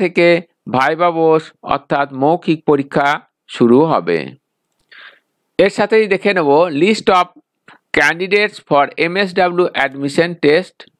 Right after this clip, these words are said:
two thousand twenty-one। যে লিস্ট দেয়া হয়েছে, কাদের কাদের নাম আছে এই অ্যাডমিশন টেস্টে, দেখে নেব। The list of eligible, provisionally eligible and not eligible applicants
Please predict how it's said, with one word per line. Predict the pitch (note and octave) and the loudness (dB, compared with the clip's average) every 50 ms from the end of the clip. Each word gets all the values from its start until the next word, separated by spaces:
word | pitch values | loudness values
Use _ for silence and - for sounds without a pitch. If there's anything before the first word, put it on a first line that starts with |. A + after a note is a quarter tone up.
| _ - | _ -2
two | C3+ C3 - | 0 0 2
thousand | C#3 C3+ C3 B2 D3 E3 F#3+ F#3+ - | 0 -2 -2 -2 -4 -6 -4 -2 -2
twenty-one। | C#3 A2+ G2+ F2 - F#2 G#2 B2+ C3 A2+ F#2+ - - _ _ _ _ _ _ _ _ _ - - - - - - - - _ _ - B2 | 0 0 0 0 0 2 2 4 2 0 -2 -6 -14 _ _ _ _ _ _ _ _ _ -20 -20 -20 -20 -20 -20 -20 -20 _ _ -2 0
যে | C3+ C#3 B2+ C3+ | 2 2 2 2
লিস্ট | D#3+ F3+ F#3 - - D#3+ C#3 | 2 2 2 0 -4 -2 0
দেয়া | D#3+ D#3+ D#3+ E3 E3+ | 0 0 2 0 0
হয়েছে, | E3+ F3 E3+ - - F#3+ F#3+ G3 G3 - _ _ _ - | -2 -6 -4 -2 0 0 2 0 -2 -4 _ _ _ -6
কাদের | - B2+ C3 D3 D3+ C#3 | -6 -4 -4 -4 -4 -4
কাদের | D3 C#3 C3+ C#3+ C3 B2 B2 B2+ | -4 -4 -2 -4 -6 -4 -4 -2
নাম | C3+ D3 D#3+ F3 F3+ F#3 | -2 -2 -2 -2 -6 -6
আছে | - - G3 G3 G3 G3 - - - - _ _ _ - B2 B2+ | -4 -2 0 0 0 0 -2 -6 -14 -20 _ _ _ 0 2 2
এই | C3 C3+ C3+ C3+ B2+ C3 - _ - | 4 2 2 0 -2 -6 -10 _ -6
অ্যাডমিশন | B2+ B2+ C3 C3 C#3+ C#3 - D#3 C#3 C3+ C#3 | -6 -6 -6 -8 -8 -4 -2 -2 -2 0 2
টেস্টে, | D3 D3+ D#3 D#3 - - G3+ G3 G3+ G#3 - _ _ _ _ _ _ _ - G#2+ | 2 2 2 0 -2 0 0 0 0 -2 -8 _ _ _ _ _ _ _ -2 -2
দেখে | A2+ A2 - A2 F#2+ | -2 0 0 -2 -2
নেব। | F2+ E2 D#2+ F#2 F#2+ G2+ A#2+ | -2 0 0 0 0 2 0
The | C#3+ D3 D3 E3+ | -2 0 -2 -2
list | G3 A3 G#3+ - - G#3 F#3 | -2 -2 -2 -2 0 0 0
of | F3 - - - D3+ | 0 -2 -2 -4 -2
eligible, | D#3 E3+ F3 G3 F#3 G3 F#3+ F#3 F3+ F3 - - | -2 0 -2 0 0 2 2 2 0 -2 -2 0
provisionally | D3+ D3 E3+ F#3 - G#3 G3+ G3+ G3+ G3 F#3+ F3+ F3+ - - C3+ | 0 2 2 2 0 0 0 0 -2 0 0 0 0 0 0 0
eligible | D3+ D3+ D#3 D3 C#3+ C3 C3+ C3+ C#3 D3 - - - - - _ _ - | 2 2 4 2 4 4 2 2 0 0 -4 -10 -18 -20 -20 _ _ -8
and | C3 C3 B2+ B2 A#2+ C3 | -8 -6 -6 -6 -4 0
not | D3+ F3 G3 G#3+ G#3+ - - _ _ _ _ _ - D3 | 0 2 0 0 -2 -6 -12 _ _ _ _ _ -2 -2
eligible | D#3+ E3+ F3 E3+ F3+ D#3+ E3+ E3+ E3+ D#3 - _ _ - C#3+ | -2 0 0 0 2 2 2 0 0 -2 -8 _ _ -6 -6
applicants | C#3+ - F3+ F3+ E3 E3 D3+ B2 G#2+ F#2 - | -6 -4 -4 -4 -2 0 -2 -2 -4 -6 -12